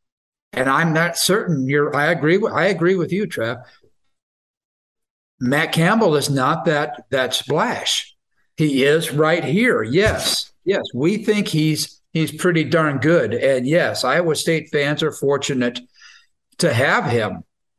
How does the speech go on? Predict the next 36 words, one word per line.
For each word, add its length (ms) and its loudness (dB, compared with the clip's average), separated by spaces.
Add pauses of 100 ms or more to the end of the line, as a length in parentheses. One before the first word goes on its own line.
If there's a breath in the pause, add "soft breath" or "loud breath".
(480)
but 220 2
he's 460 0
not 440 2
a 60 2
national 760 0 (120)
big 300 0
time 320 -2
splash 920 -2 (320 loud breath)
in 200 0
my, 160 0
in 180 2
my 240 2
estimation. 880 0 (580 loud breath)
Um, 640 -4 (800)
and 200 2
that's 240 2
what 120 4
it, 180 -2
that's 300 0
what's, 340 0
I 60 2
mean, 180 0
it's 140 0
gonna 240 0
have 220 0
to 80 -2
be, 420 -2 (800 soft breath)
uh, 360 -2
a 180 -2
Lincoln 440 -2
Riley, 340 0
or 140 2
a 140 -2
Lincoln 320 -6
Riley. 400 -4
Um, 500 0